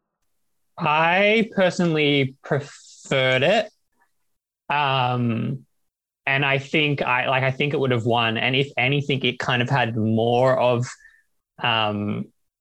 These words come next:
I suppose, like, an, an anti-war message that, like, similar to when Jamala won. Like, it was probably in that, in a similar vein and style. Um, so I think if anything, like, that could have picked up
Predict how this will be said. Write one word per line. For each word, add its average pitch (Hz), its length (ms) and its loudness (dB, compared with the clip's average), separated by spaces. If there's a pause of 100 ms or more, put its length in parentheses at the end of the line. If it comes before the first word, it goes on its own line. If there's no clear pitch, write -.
(140)
I 120 120 -2
suppose, 117 420 2
like, 110 240 0
an, 117 240 0
an 127 120 -2
anti-war 113 880 2
message 120 580 0
that, 120 180 -2
like, 110 200 -2
similar 120 760 0
to 147 100 -2
when 113 240 0
Jamala 110 400 2
won. 104 220 -2
Like, 110 160 -4
it 120 60 -4
was 120 120 -2
probably 120 400 2
in 117 140 2
that, 110 200 0
in 131 120 2
a 127 40 2
similar 123 400 0
vein 117 440 2 (100)
and 120 180 0
style. 135 600 0 (480)
Um, 120 360 0
so 131 140 -2
I 143 40 0
think 147 340 -2
if 143 80 0
anything, 120 460 -2
like, 104 200 -2
that 110 180 -2
could 120 120 -4
have 110 160 -4
picked - 240 -6
up 107 240 -2